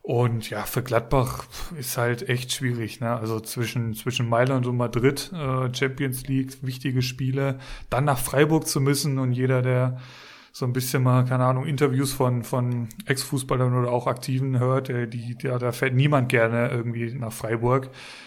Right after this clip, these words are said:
Und, ähm, von daher ist zwei zwei vielleicht auch nicht das schlechteste Ergebnis. Ähm, die haben jetzt, äh, wichtige Aufgabe unter der Woche und dafür genau das, das schöne Tor vom Player. Also ich finde auch, das ist einfach ein geiler Typ.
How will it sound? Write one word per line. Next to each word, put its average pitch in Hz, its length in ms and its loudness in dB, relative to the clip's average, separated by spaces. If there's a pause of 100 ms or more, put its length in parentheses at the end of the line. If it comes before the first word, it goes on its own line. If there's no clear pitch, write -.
(240)
Und, 113 420 -6
ähm, 110 380 -6 (240)
von - 200 -10
daher 113 360 -2
ist - 220 -6
zwei 113 200 0
zwei 113 240 -2
vielleicht 117 300 -2
auch 113 40 2
nicht 117 160 -2
das 120 80 -2
schlechteste 123 460 -4
Ergebnis. 117 640 -4 (600)
Ähm, 110 480 -4
die 107 100 -4
haben 107 140 -4
jetzt, - 420 -8
äh, 110 360 -8
wichtige 123 340 -2
Aufgabe 117 360 -4
unter 143 220 0
der 127 160 0
Woche 123 380 0 (440)
und 117 160 -2
dafür 110 300 0
genau 110 240 -2
das, 107 220 -6
das - 120 -2
schöne 123 300 2
Tor 120 160 0
vom - 180 -4
Player. 120 360 0
Also 113 160 -2
ich 107 120 -10
finde 113 200 -6
auch, 113 120 -4
das 110 180 -10
ist 156 80 -12
einfach 123 340 -6
ein 110 80 -6
geiler 117 300 -2
Typ. 123 240 -4